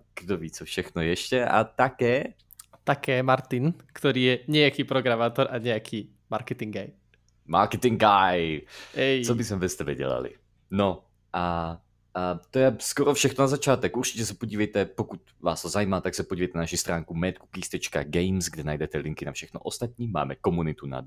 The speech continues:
Speaker 1: Discordu, kde se dozvíte další zajímavé, zajímavé věci. Máme YouTube a ještě aj Twitter, TikTok a i Instagram. Není toho moc, co nemáme. Najdete aj nějaké posty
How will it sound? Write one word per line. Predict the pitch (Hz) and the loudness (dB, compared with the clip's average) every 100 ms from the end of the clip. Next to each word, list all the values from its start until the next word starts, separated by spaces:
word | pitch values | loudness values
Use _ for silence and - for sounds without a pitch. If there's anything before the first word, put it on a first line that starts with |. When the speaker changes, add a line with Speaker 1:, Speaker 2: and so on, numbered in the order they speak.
| - | -6
Speaker 1:
Discordu, | 104 - 117 117 | -4 -2 -2 -4
kde | 107 76 | -6 -6
se | - 65 | -8 -10
dozvíte | 67 - 62 60 - _ - - _ | -14 -14 -18 -16 -18 _ -20 -20 _
další | - 65 65 82 | -2 -2 -2 -4
zajímavé, | 73 76 76 73 80 90 - | -2 0 -2 -2 -2 -2 -4
zajímavé | 85 85 80 104 87 | -4 -2 0 2 2
věci. | 90 85 117 120 - - - _ | 2 -2 -2 -4 -8 -20 -20 _
Máme | 90 82 76 76 | -6 -6 -4 -6
YouTube | 76 85 120 123 - - _ _ _ | -8 -10 -8 -8 -12 -20 _ _ _
a | 76 76 76 73 73 - _ _ - | -6 -4 -2 -4 -10 -20 _ _ -10
ještě | 101 - 92 | -6 -2 -4
aj | - 73 58 _ _ | -4 -4 -6 _ _
Twitter, | 117 139 - 180 180 - _ | -10 -10 -4 -4 -4 -12 _
TikTok | 147 - - 170 170 - - | -4 -4 0 0 2 -4 2
a | 117 | 4
i | 117 | 4
Instagram. | - 107 98 - 73 - - - - - _ - - | 2 2 2 0 -2 -2 -12 -14 -16 -20 _ -14 -6
Není | 113 131 131 | 0 0 2
toho | 127 120 | 2 2
moc, | 117 - | 0 -2
co | - 98 | -4 -2
nemáme. | 90 85 85 82 67 60 50 - _ - _ _ _ | 2 2 2 0 -2 -6 -12 -18 _ -20 _ _ _
Najdete | 92 98 98 | 0 2 2
aj | 92 | 2
nějaké | 87 87 87 | 2 0 -2
posty | 90 - - 82 80 | -4 -8 -4 -4 -4